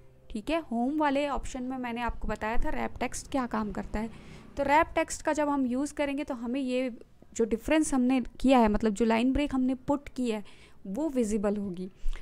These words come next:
तो मैं इन दोनों के साथ सबसे पहले आपको बताती हूँ। रैप टेक्स्ट किया तो ये देखिए, ये एक लाइन ब्रेक ऐड हो चुकी है जो हमने कैरेक्टर्स टेन के साथ की थी, but इसमें वो चीज़ ऐड नहीं हुई। सेम हम इसके साथ भी करते हैं, रैप टेक्स्ट करते हैं, तो ये देखिए इसमें भी ऐड हुई है but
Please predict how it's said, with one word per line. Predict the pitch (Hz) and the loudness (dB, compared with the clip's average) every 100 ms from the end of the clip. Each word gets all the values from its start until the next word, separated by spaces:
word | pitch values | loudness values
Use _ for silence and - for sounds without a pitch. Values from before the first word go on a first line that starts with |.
| - - | -8 -2
तो | |
मैं | 277 233 208 - - | -2 -2 -6 -12 2
इन | 285 | 4
दोनों | 294 311 311 | 4 4 2
के | 320 | -2
साथ | 302 285 - | -2 -2 -4
सबसे | - 285 | -4 -2
पहले | 277 269 | 0 2
आपको | 262 - | 0 0
बताती | 254 247 233 - | -2 -2 -4 -2
हूँ। | 269 - - | -4 -6 -6
रैप | 233 233 - | -2 -2 -2
टेक्स्ट | 254 262 - - | -4 -4 -8 -4
किया | 247 247 | -4 -2
तो | 269 | -4
ये | 240 254 | 0 2
देखिए, | 226 214 - 208 - - - - | 2 -2 -4 -8 -8 -20 -20 -10
ये | 190 277 330 | 0 4 4
एक | - 285 302 | 4 2 4
लाइन | 262 233 262 | 4 4 4
ब्रेक | 247 285 - | 4 4 4
ऐड | 226 226 240 | 4 4 4
हो | 262 277 | 4 4
चुकी | 294 277 | 2 4
है | 277 | 4
जो | 240 254 | 6 4
हमने | 254 269 | 4 0
कैरेक्टर्स | 240 226 - 233 - | 0 -2 -2 -4 -2
टेन | 262 233 | -2 -2
के | 233 | 0
साथ | 269 262 247 - | -2 -2 -4 -2
की | 240 | -2
थी, | 233 196 190 208 | 0 -2 -2 -4
but | 220 - | -4 -2
इसमें | 233 - 269 | -6 -2 -2
वो | 247 233 | 2 0
चीज़ | 233 262 - | 0 -4 -2
ऐड | 214 220 247 | 0 2 2
नहीं | 262 247 | 4 4
हुई। | 220 190 190 - - - - - | 4 2 -2 -14 -20 -20 -20 -10
सेम | - - 294 330 330 | -6 0 2 4 4
हम | 330 | 4
इसके | 285 - 294 | 2 0 -2
साथ | 294 277 | 0 -2
भी | 240 | -2
करते | 269 269 262 | -2 -2 0
हैं, | 277 | 0
रैप | 262 233 226 | 2 -2 -2
टेक्स्ट | 254 247 - | -6 -8 -8
करते | - 240 254 | -6 -4 -2
हैं, | 254 | -2
तो | 262 | -4
ये | 226 214 | -4 -4
देखिए | 208 196 220 | -4 -6 -8
इसमें | - 220 240 240 | -6 -6 -4 -2
भी | 262 | 2
ऐड | 254 247 | 2 2
हुई | 247 240 | 0 0
है | 254 | 0
but | 240 | -2